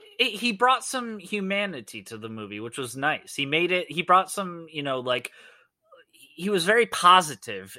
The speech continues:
in the movie, which I, I thought was good. Uh, that, that relationship didn't have a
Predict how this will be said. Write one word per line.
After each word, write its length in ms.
in 120
the 100
movie, 640
which 220
I, 180
I 40
thought 260
was 180
good. 380
Uh, 360
that, 340
that 240
relationship 800
didn't 320
have 400
a 80